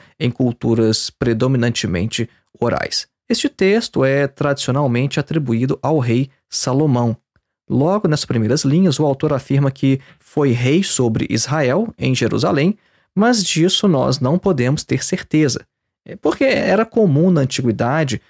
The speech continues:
atribuir a autoria de algum escrito a um determinado indivíduo a fim de homenageá-lo, e por isso nós nem sempre podemos ter certeza sobre a autoria de certas obras.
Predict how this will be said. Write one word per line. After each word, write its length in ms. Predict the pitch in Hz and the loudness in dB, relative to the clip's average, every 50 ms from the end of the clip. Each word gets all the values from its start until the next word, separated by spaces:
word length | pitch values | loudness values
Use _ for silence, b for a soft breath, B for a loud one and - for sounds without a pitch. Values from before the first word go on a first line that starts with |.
| b b b b | b b b b
atribuir 720 | - - 139 - 185 202 190 160 143 143 156 185 - - | -6 -6 -4 -2 0 0 2 2 2 2 2 2 0 -4
a 80 | - 151 | -4 -2
autoria 840 | 151 175 190 196 - _ - 175 170 143 123 135 156 180 180 156 120 | 0 2 0 0 -2 _ 0 2 2 2 2 2 2 4 4 2 2
de 80 | 113 131 | 2 0
algum 300 | 135 131 113 - 107 113 | -2 -2 -2 -2 -2 -2
escrito 640 | 127 - - - - 131 131 165 190 175 - 101 b b b b b b - | -2 -2 -4 -4 -2 0 2 2 2 0 -2 -4 b b b b b b -2
a 100 | 202 190 | 0 2
um 140 | 175 185 | 2 4
determinado 580 | 190 208 202 - 202 170 165 143 131 123 117 120 | 2 2 2 0 0 0 2 0 0 0 0 0
indivíduo 540 | 127 135 147 123 127 110 123 139 151 160 - | 0 0 -2 -2 0 0 0 2 2 0 0
a 80 | - 160 | -2 -6
fim 300 | - - - 151 165 165 | -6 -4 -2 0 0 0
de 240 | 151 156 165 185 - _ _ _ _ _ - | 2 0 0 0 -2 _ _ _ _ _ 0
homenageá-lo, 800 | 165 170 180 180 165 165 175 170 - 196 180 165 165 156 123 b b b b b b b | 2 2 2 2 2 2 2 2 2 0 0 0 0 0 -2 b b b b b b b
e 80 | - 190 | -4 -2
por 180 | - - 202 190 | 0 0 2 2
isso 220 | 226 220 - 226 | 2 2 2 2
nós 160 | 214 214 202 | 2 2 2
nem 160 | - 240 262 | 2 0 0
sempre 400 | - - - 208 202 202 - 208 | 0 0 0 0 0 2 0 0
podemos 460 | 208 - 202 180 143 143 151 160 170 - | 0 0 0 0 0 0 0 0 0 0
ter 180 | - 151 139 | -2 -4 -2
certeza 560 | - - 131 135 - - - 135 143 151 165 | -2 -2 -4 -4 -4 -4 -2 0 0 0 0
sobre 460 | 165 - - 139 143 143 151 160 - - | -2 -2 0 0 0 2 2 0 0 0
a 40 | - | 0
autoria 560 | 135 156 175 - - 165 147 131 135 165 185 160 | 0 0 0 0 0 2 2 4 4 2 2 2
de 60 | - | 0
certas 360 | - 135 135 - 127 107 - | 0 -2 0 0 0 -2 -2
obras. 380 | - - - - - - - | -4 -6 -6 -8 -10 -12 -12